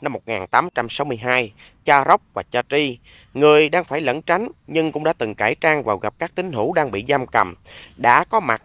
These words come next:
tại nơi nhà ngục Phước Lễ chứng kiến thi thể của hai trăm tám mươi tám tín hữu vừa bị đốt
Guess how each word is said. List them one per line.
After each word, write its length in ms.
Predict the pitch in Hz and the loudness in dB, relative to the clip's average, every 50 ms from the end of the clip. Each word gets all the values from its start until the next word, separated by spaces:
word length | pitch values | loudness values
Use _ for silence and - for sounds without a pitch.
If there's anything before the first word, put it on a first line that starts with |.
| _ _ _ | _ _ _
tại 160 | - 113 123 | 0 0 0
nơi 260 | 147 160 156 156 156 147 | 2 2 2 2 0 0
nhà 160 | 127 117 104 | -2 -4 -6
ngục 200 | 113 104 104 - - | -4 -6 -8 -8 -6
Phước 280 | - 202 - _ - | -8 -8 -6 _ -4
Lễ 240 | 107 101 107 143 - - _ | -2 -2 -2 -2 -4 -6 _
chứng 160 | - 175 202 190 | -8 -8 -6 -4
kiến 220 | - 175 185 208 | -2 -2 -2 -2
thi 200 | - 156 143 135 | -2 -4 -4 -4
thể 200 | - 107 104 107 | -4 -4 -4 -4
của 180 | - 113 123 151 | -2 -2 -4 -4
hai 320 | 156 151 160 170 180 170 | 0 2 4 4 4 4
trăm 260 | - - 175 175 165 | 2 -2 -4 -4 -2
tám 160 | - 175 196 | -4 -4 -4
mươi 100 | 196 165 | -4 -4
tám 340 | - - 147 160 185 226 254 - _ _ _ _ _ _ | -2 2 2 2 2 0 -4 -12 _ _ _ _ _ _
tín 180 | - 175 220 208 | -6 -6 -6 -4
hữu 320 | 139 110 104 120 170 240 - _ _ _ _ _ _ _ | -4 -2 -2 -2 -4 -6 -8 _ _ _ _ _ _ _
vừa 380 | - 147 139 135 131 127 123 113 | 4 6 6 6 6 6 4 2
bị 180 | - 104 113 123 | 0 -4 -6 -4
đốt 180 | 143 165 - | -4 -4 -4